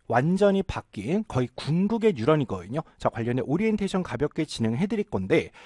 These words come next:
자, 제가 커리큘럼 영상에서 이것저것 다 찝어서 말씀을 드렸음에도 불구하고 뭐 이제 항상 알고 있습니다.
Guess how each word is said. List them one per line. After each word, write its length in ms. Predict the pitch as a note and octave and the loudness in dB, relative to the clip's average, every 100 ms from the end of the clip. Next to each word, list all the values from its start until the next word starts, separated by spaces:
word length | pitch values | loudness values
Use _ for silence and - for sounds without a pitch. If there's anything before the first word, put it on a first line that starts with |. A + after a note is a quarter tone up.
| - - - | -20 -18 0
자, 140 | B2+ | 0
제가 400 | - C#3+ A2 D#3+ - | 0 -2 0 -2 0
커리큘럼 560 | B3+ B3+ - A#3+ G#3+ | 0 0 0 2 4
영상에서 560 | A2 B2+ D3 D#3+ D#3 E3+ | 2 -2 -4 -4 -4 -4
이것저것 500 | D3+ G#3+ A3 G#3+ G3+ | 0 2 2 2 0
다 260 | G3+ D3 C#3 | 0 -2 -4
찝어서 420 | - A3 A3 G#3+ | -2 0 2 2
말씀을 520 | D#3 B2+ D3 F3 E3+ | 2 2 0 -2 -2
드렸음에도 600 | - F3+ A#3 - A3 G#3 | 0 2 2 2 4 4
불구하고 680 | G3+ C#3+ C3+ C#3+ A2 A2 G2+ - - - | 4 0 2 4 4 4 0 -2 -20 -4
뭐 100 | C3 | 0
이제 100 | D3 | 0
항상 300 | F3+ C4 C4+ | 2 6 6
알고 280 | - - G3 | 4 0 0
있습니다. 480 | A2+ - F3 - | -2 -4 -4 -6